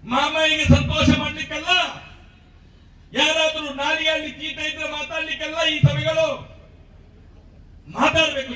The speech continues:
ಜನಗಳೆದ್ದು ಮಾತಾಡ್ಬೇಕು. ನಮ್ಮ ಧರ್ಮದ ರಕ್ಷಣೆ, ಧರ್ಮೋ ರಕ್ಷತಿ ರಕ್ಷಿತ. ಏನು, ಏನ್ ಮಾಡ್ತಿದ್ದೇವೆ ನಾವು?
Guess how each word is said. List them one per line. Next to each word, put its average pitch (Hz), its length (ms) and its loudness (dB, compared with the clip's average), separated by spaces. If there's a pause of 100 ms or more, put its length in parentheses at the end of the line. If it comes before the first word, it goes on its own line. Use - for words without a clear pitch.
ಜನಗಳೆದ್ದು 240 520 -4
ಮಾತಾಡ್ಬೇಕು. 190 520 -12 (500)
ನಮ್ಮ 269 160 0 (140)
ಧರ್ಮದ 240 320 -2 (100)
ರಕ್ಷಣೆ, 247 360 6 (760)
ಧರ್ಮೋ 294 300 2 (220)
ರಕ್ಷತಿ 269 400 2 (140)
ರಕ್ಷಿತ. - 300 -4 (760)
ಏನು, 339 180 0 (1400)
ಏನ್ 370 140 4
ಮಾಡ್ತಿದ್ದೇವೆ 339 500 -2
ನಾವು? - 140 -10